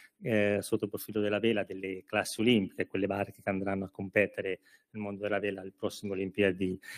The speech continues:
di, di, di Parigi, e di cui sarà anche un trampolino di lancio per molti, mo-, molti velisti.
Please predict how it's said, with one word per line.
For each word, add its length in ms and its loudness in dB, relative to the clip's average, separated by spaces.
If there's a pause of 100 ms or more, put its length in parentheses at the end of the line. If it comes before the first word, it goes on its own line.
(100)
di, 640 2
di, 140 -4 (140)
di 140 -14
Parigi, 540 -4 (180)
e 200 0
di 140 -2
cui 160 4
sarà 220 4
anche 180 2
un 320 2
trampolino 460 4
di 100 4
lancio 420 6
per 180 0
molti, 520 0
mo-, 240 -2
molti 340 -4
velisti. 460 -10